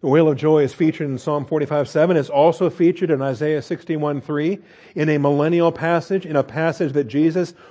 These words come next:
would not let himself read the verse. He would not let himself read it. And I find that interesting. Jesus stopped short of this verse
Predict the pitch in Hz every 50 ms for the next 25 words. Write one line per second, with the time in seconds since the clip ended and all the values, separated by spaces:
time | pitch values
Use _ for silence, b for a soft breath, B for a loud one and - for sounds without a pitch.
0 | B B 135 135 160 180 180 175 170 165 165 170 170 143 143 151 160 165 139 131
1 | 160 160 160 147 - - 156 156 151 135 - 143 147 151 139 147 131 135 120 107
2 | 107 - - _ _ _ _ _ _ _ _ _ _ _ _ _ _ _ _ _
3 | _ _ _ _ _ _ _ _ _ _ - 131 123 131 147 165 160 160 160 160
4 | 156 147 151 151 127 139 156 147 - - 151 147 139 - 135 131 131 123 123 120
5 | - _ _ _ _ _ _ _ _ _ _ _ _ _ _ _ _ - 123 123
6 | 120 - 156 139 139 131 127 127 131 123 - - 120 104 - 127 117 110 - _
7 | _ _ _ _ _ _ _ _ _ _ _ _ _ _ _ _ _ _ _ _
8 | _ _ - 113 117 135 156 175 160 - 185 160 - - - - 170 160 165 170
9 | - - - - - 175 165 160 160 160 139 131 131 143 151 151 127 139 147 143
10 | 131 117 120 120 - - -